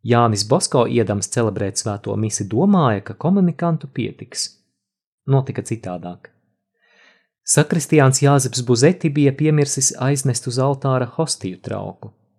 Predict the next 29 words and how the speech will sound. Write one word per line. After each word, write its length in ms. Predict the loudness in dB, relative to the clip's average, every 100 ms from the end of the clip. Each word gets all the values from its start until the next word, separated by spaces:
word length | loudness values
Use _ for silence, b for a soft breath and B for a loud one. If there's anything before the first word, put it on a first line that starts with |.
| _ _ _ _ _ _ _
To 140 | 4 4
viņš 160 | 4
atcerējās 560 | 0 0 2 2 2 -2
tikai 220 | -2 -2 -2
pēc 160 | -4 -4
pacelšanas, 720 | -6 -6 -6 -8 -8 -10 -10 -10
bet 180 | -14 -6
nu 140 | -2 0
jau 140 | 0
bija 220 | -2 -4 -4
par 140 | -4
vēlu. 460 | -4 -6 -6 -12 -16 _ _ _ _ _ _ _ _ _ _ _ _ _
Komunijas 500 | 2 2 4 2 0 4
laikā 300 | 4 4 2
Bosko 460 | 4 2 2 2 2
atvēra 460 | 2 -2 -2 -2 -2
tabernākulu 840 | -4 -2 0 2 2 2 2 0 B B B B _ _
un 160 | 0 2
gandrīz 560 | 2 2 4 2 2 2
vai 80 |
sāka 400 | 0 0 -2 0
raudāt, 540 | 0 2 0 -2 -4 -12 _ _
redzot, 400 | -2 0 2 -2
ka 160 | -2 -8
traukā 460 | 0 0 2 0 -2
ir 80 | -2
tikai 220 | -4 -2
dažas 400 | -2 -2 -2 -4
konsekrētas 720 | -2 0 -2 -4 -4 -4 -10